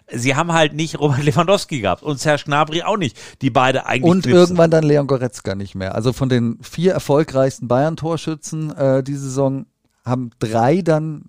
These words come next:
Speaker 2: zu, spätestens zu, äh, im Verlaufe der Partie gefehlt. Und, ähm, ich glaube, Florian Plettenberg hat heute im, äh, Doppelpass gesagt, Goretzka ist heute gelaufen und es gäbe eine Chance, dass er spielt. Ich glaube, dass das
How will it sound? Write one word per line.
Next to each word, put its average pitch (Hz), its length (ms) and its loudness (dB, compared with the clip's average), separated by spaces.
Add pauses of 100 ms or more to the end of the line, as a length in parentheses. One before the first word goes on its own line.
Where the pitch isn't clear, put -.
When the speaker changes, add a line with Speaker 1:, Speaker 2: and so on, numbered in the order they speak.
Speaker 2:
zu, 131 280 -12
spätestens 135 680 -6
zu, 123 180 -2
äh, 120 220 -4
im 123 160 -8
Verlaufe 127 420 0
der 151 120 0
Partie 151 320 -6
gefehlt. 156 440 -2 (480)
Und, 127 400 0 (480)
ähm, 113 480 0 (480)
ich - 120 -16
glaube, 117 360 0
Florian 113 260 -4
Plettenberg 131 440 -2
hat 123 140 -2
heute 127 280 0
im, 107 460 -6
äh, 104 220 -4
Doppelpass 139 540 -2
gesagt, 117 340 -4
Goretzka 120 420 -4
ist - 140 -6
heute 117 200 -2
gelaufen 131 600 -2
und 139 120 -6
es 127 140 -6
gäbe 135 240 -4
eine 127 80 -4
Chance, 131 400 -4
dass 127 160 -4
er 120 80 -4
spielt. 151 320 -6
Ich 117 100 -14
glaube, 117 280 -2
dass 110 180 -6
das - 320 -8